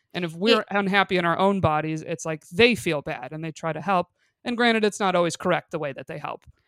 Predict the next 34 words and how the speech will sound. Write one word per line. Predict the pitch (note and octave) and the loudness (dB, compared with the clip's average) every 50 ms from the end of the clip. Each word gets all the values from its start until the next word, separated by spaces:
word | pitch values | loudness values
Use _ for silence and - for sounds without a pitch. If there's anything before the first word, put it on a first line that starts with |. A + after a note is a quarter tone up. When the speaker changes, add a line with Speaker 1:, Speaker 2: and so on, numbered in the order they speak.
| _ _ - | _ _ -2
Speaker 1:
But, | F3+ E3 F3+ - | -2 0 0 0
Speaker 2:
Totally. | G3+ G#3 F#3 F3+ E3+ D#3+ C#3+ D3+ F3 - _ _ _ - | -2 -4 -4 -4 -6 -8 -10 -10 -12 -14 _ _ _ -18
Totally. | - G#3+ G#3+ F#3 E3+ E3 E3 | -12 -8 -8 -8 -6 -6 -6
Speaker 1:
you | F3+ | -6
know, | D#3 - | -6 -4
Speaker 2:
I, | F#3 F#3+ | -4 -6
I | F#3 - - | -6 -6 -6
Speaker 1:
I | G#3 | -6
Speaker 2:
mean, | G3 G3 | -4 -2
Speaker 1:
think | F#3 A#3 F3+ F#3 | -2 -2 -2 -2
a | |
lot | F3 E3 D#3+ | -2 -4 -4
of | - - | -6 -8
us | - - | -10 -10
have | - - - - | -8 -8 -8 -8
that. | - D3 A#2 - _ - - - - - - - - | -8 -10 -10 -10 _ -12 -12 -12 -12 -14 -16 -12 -12
Speaker 2:
I, | G3 - _ - | -12 -10 _ -8
I, | G3 F#3+ E3 - _ - C#3 | -8 -8 -8 -10 _ -12 -8
I | F3 F3+ | -8 -8
think | - F#3 E3+ | -8 -8 -8
a | F3 | -8
lot | E3+ E3 E3 E3 | -6 -6 -6 -6
of | F#3+ F3+ | -4 -4
us | A#3 G3 - | -4 -4 -4
have | - G#3 F#3+ F3+ E3+ | -4 -4 -4 -4 -2
that | G#3 F#3+ F#3 - - | -4 -4 -4 -6 -8
too. | - F3 E3 E3+ | -10 -6 0 2
Speaker 1:
<laughs> | F3+ - - F3+ G#3+ | 2 2 2 0 -8
Speaker 2:
And, | - E3 E3+ E3 E3+ E3+ | -10 -8 -8 -8 -8 -8
um, | D#3+ D#3+ D#3 D#3+ D#3+ D#3+ D#3 - | -8 -8 -8 -8 -10 -12 -14 -12
and | - G3 F#3 F3+ F3 - | -8 -6 -6 -6 -8 -10
it's | - - F3 - - | -12 -14 -14 -14 -12
generational | - - F#3+ F3 F3+ F#3 F3+ F3 F3 F#3 - - G3+ F3+ E3 D#3+ | -8 -6 -4 -4 -4 -4 -4 -4 -4 -4 -4 -6 -6 -6 -8 -8
dieting. | D#3 D#3 D3 D3 D#3 E3 F3 E3+ F#3 F#3+ G3 G3+ G#3 | -8 -8 -8 -8 -8 -8 -6 -6 -6 -6 -6 -8 -12